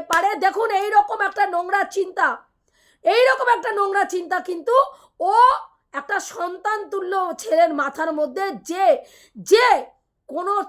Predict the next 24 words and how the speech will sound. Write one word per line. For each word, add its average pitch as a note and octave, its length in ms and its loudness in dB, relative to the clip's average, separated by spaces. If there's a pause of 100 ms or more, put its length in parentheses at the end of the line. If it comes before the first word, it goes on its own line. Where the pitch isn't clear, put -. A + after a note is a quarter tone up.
(160)
সামান্য E4+ 460 -6
থেকে E4+ 260 -4
সামান্য D#4+ 420 -6 (160)
নেগেটিভ D4+ 400 -2
কথা C#4 280 -4
নিতে C4 260 -4
পারে F#4 240 4
না, G4+ 120 6 (420)
তার A4 300 8
মাথার G#4 340 0
মধ্যে F#4 280 2 (260)
এই G#4+ 280 6
ধরনের G#4 400 0
একটা F#4+ 240 2
নেগেটিভ E4+ 500 -6
চিন্তা F4 360 -2 (320)
সুতপার E4+ 540 -4
নামে D#4+ 320 -2 (320)
ঢুকিয়ে F4 460 2
দিল। G4+ 240 0 (400)
তার A#4+ 220 4
মানে C5 240 4
কি, G#4 140 2 (340)
পরবর্তীকালে A4+ 880 2